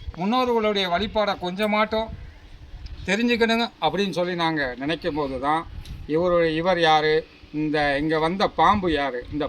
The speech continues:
பாம்புனுடைய உருவத்துல தான் இவர் வராரு. ஒரு விசேஷமான விசேஷம் என்னன்னு பார்த்தீங்கன்னா, இந்த வருடம் வைகுண்டா ஏகாதசி அன்னைக்கு சொர்க்க வாசல்ல நாங்கள் எல்லாம் வழிபட்ட பிறகு வாழை மரம் கட்டிருக்கிற இடத்துல அந்த பாம்பு மேலே இருந்து கீழே இறங்கி அந்த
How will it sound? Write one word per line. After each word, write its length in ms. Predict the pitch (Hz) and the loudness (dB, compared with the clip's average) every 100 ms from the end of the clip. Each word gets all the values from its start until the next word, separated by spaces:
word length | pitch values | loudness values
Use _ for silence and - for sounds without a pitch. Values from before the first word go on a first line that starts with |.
| - | 0
பாம்புனுடைய 800 | 170 208 202 196 185 180 170 165 151 | 0 2 0 -2 -4 -2 0 0 0
உருவத்துல 420 | 165 202 202 185 175 | -2 -4 -2 -2 2
தான் 100 | 185 | 2
இவர் 140 | 170 156 151 | 2 2 2
வராரு. 280 | 175 151 - - - - 151 | 2 0 -6 -20 -20 -8 0
ஒரு 140 | 156 151 - 139 | 2 2 0 -2
விசேஷமான 500 | 147 220 208 233 220 220 170 | 0 0 0 0 0 -2 -2
விசேஷம் 320 | 202 180 175 | -2 -4 -2
என்னன்னு 260 | 160 175 151 | -4 -4 -4
பார்த்தீங்கன்னா, 400 | 131 139 139 190 226 - - - 165 | -4 -4 0 -2 -4 -18 -20 -8 -4
இந்த 120 | 185 | 0
வருடம் 280 | 196 214 214 | 2 2 2
வைகுண்டா 380 | 175 202 208 196 185 | 2 2 0 4 4
ஏகாதசி 440 | 170 175 156 160 165 | 4 2 2 0 0
அன்னைக்கு 220 | 156 160 190 | -2 -4 -2
சொர்க்க 320 | 175 170 220 185 | 0 2 2 4
வாசல்ல 400 | - 147 131 135 160 160 - - - | 2 0 -2 -2 -2 -4 -12 -20 -8
நாங்கள் 280 | 147 165 156 | -4 0 0
எல்லாம் 240 | 151 185 190 | 2 4 4
வழிபட்ட 380 | 160 196 185 - - | 2 0 -2 -2 -4
பிறகு 320 | 139 127 147 165 - - - 131 131 | -4 -2 0 -2 -4 -20 -20 -6 0
வாழை 300 | 165 220 233 | 4 6 4
மரம் 240 | 208 202 175 | 4 0 2
கட்டிருக்கிற 420 | 180 190 180 165 160 | 0 0 -4 -2 0
இடத்துல 360 | 156 156 160 151 165 139 | 0 0 -2 0 0 -2
அந்த 180 | 139 139 117 | -2 -4 0
பாம்பு 280 | 160 175 160 147 | 2 2 -2 -2
மேலே 260 | 160 180 175 | 0 0 2
இருந்து 320 | 160 147 143 175 175 - | 2 0 -2 -4 -6 -6
கீழே 300 | 175 196 160 139 | -4 0 0 0
இறங்கி 400 | 139 151 147 180 175 - - - | -2 -2 -2 -2 -6 -12 -16 -8
அந்த 140 | 139 | -4